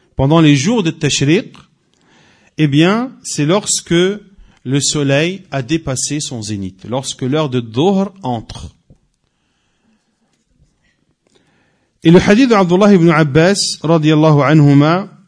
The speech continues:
dans lequel il dit que le prophète, sallallahu alayhi wa sallam, était questionné le jour du sacrifice à Mina. Et il disait, sallallahu alayhi wa sallam, la haraj, il n'y a pas de mal. Un homme lui, l'a questionné, lui a dit,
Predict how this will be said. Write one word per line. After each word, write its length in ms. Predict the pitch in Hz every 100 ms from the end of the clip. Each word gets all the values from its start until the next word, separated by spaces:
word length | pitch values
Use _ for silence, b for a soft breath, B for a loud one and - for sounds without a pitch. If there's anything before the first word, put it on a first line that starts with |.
| _
dans 100 | 139
lequel 300 | 151 156 196
il 140 | 190 175
dit 180 | 202 196
que 80 |
le 100 | 175
prophète, 420 | 156 - 160 208 202
sallallahu 500 | 175 160 160 170 156
alayhi 280 | 143 147
wa 100 | 139
sallam, 600 | 131 185 190 156 156 175 190 b b b b b
était 280 | 165 165 180
questionné 880 | 185 240 - - 185 170 175 233 - b b b
le 140 | 147
jour 540 | 143 156 214 247 - -
du 140 | 139
sacrifice 640 | 156 196 196 185 - 196 170
à 60 |
Mina. 400 | 143 139 127 113 - _ _ _ _ _ _ _ _ -
Et 120 | 175
il 140 | 190 151
disait, 300 | 170 170 185
sallallahu 320 | 175 156 156
alayhi 100 | 147
wa 60 |
sallam, 360 | 135 160 160 160
la 100 | 135
haraj, 720 | 120 - 123 110 101 90 - -
il 120 | 147
n'y 80 | 139
a 60 |
pas 160 | 135 139
de 120 | 123
mal. 440 | 120 120 110 95 87 _ b b b b b
Un 180 | 156 170
homme 200 | 202 202
lui, 120 | 170 170
l'a 180 | 147 156
questionné, 560 | 196 190 - 170 190
lui 140 | 175 156
a 80 | 143
dit, 400 | 160 202 208